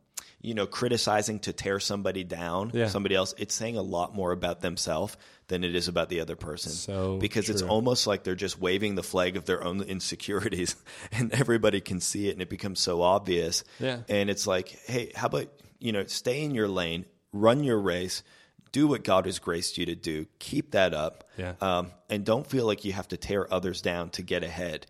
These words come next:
Speaker 1: because
Speaker 2: No.
Speaker 1: that's not the case. And it, it, it's, uh, and we don't need to see that within, uh, the, the Christian church right now.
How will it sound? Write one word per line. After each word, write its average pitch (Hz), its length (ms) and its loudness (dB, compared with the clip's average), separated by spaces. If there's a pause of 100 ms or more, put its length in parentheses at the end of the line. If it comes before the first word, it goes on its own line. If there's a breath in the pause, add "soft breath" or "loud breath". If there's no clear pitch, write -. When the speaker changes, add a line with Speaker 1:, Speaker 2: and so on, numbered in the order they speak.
(260 loud breath)
Speaker 1:
because 101 280 -4
Speaker 2:
No. 117 40 0
Speaker 1:
that's 110 140 -6
not 101 560 0
the 98 80 -6
case. 78 380 -6
And 92 160 -4
it, 90 100 -8
it, 104 160 -2
it's, 98 220 -8 (500 loud breath)
uh, - 60 -4 (420)
and 139 280 -4
we 135 100 2
don't 143 300 0
need 170 140 -2
to 127 60 -2
see 120 240 -2
that 101 240 2
within, 98 480 -4
uh, 95 240 -6 (380)
the, 110 160 -8
the 101 140 -4
Christian - 400 -4
church - 380 -4
right 87 240 -4
now. 78 260 -12